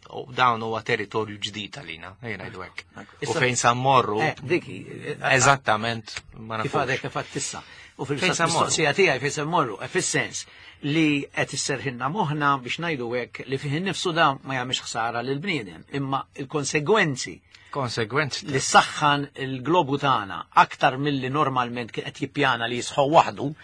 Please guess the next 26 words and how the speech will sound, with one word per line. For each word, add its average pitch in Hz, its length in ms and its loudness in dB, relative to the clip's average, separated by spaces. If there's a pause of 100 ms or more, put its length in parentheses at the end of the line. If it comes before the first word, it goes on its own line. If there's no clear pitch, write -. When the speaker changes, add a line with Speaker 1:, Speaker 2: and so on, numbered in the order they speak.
(200)
Speaker 2:
biex 123 220 -4
ngħidu 127 360 0
hekk 147 240 6
jew 110 200 -4
jiksaħ 123 340 0
u 110 80 -2
jisħon 127 340 -4
fiċ-ċiklu 135 480 -8
tiegħu, 120 240 -8 (440)
da 220 200 4
jista' 160 300 0
qed - 160 -2
joħloq 151 240 2
konsegwenzi. 127 420 -6
Xi 214 80 2
wħud 147 160 2
minnhom 214 200 2
qegħdin 165 200 0
narawhom 123 500 0
diġà 131 380 0
jew 135 240 0
qed 131 220 -8
ibassruhom 127 600 0
diġà. 92 280 -12
Per 127 160 -6
eżempju, 147 420 -2